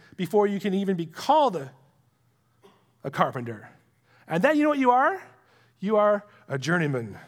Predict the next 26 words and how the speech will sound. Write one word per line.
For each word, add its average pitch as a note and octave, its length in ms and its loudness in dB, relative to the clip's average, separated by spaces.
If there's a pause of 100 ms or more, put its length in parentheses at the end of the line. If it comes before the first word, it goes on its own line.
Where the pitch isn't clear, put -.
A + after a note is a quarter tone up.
(1300)
You're E3+ 200 0
on F#3 120 2
the F#3 100 -2
journey. E3 460 0 (1300)
Four A#3+ 200 2
years, B3+ 560 0 (120)
you're B3+ 120 -2
not G3+ 420 0 (240)
the E3+ 100 0
best C#3+ 280 -2
carpenter. C#3 560 -2 (100)
You're G3 120 0
not A#3 160 4
even A3 140 -2 (120)
like G#3+ 240 0
a, E3 180 -4 (140)
a D3+ 80 -2
good, C#3+ 180 -4
you're E3+ 120 0
not G#3+ 160 4
as F3+ 80 -4
good G3 120 -4
a F#3 40 -6
carpenter F#3 340 0
as E3 100 -4
Jesus. F3+ 420 -4